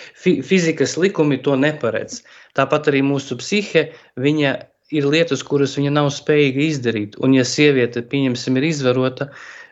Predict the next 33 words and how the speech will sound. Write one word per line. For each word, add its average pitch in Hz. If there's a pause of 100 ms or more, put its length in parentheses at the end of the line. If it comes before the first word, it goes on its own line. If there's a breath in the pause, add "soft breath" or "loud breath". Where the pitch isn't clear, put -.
(120)
viņa 139 (340)
psihiski 165
nev-, 147
psiholoģiski 139
nevar 147
piedot 135
šim 131
cilvēkam 127 (120)
uzreiz, 131 (100)
un 123
varbūt 135
viņa 131
viņam 131
nekad 127
nepiedos. - (1300 loud breath)
Un 135
tad 147
mēs 151
varam 156
uzdot 147
jautājumu, 139 (300)
a, 123
vai 120
Dievs, 131 (580 soft breath)
ā, 113
būs 120
apmierināts 240
ar 147
to, 156
ka 127
šī 123
sieviete 123
nepiedos? 120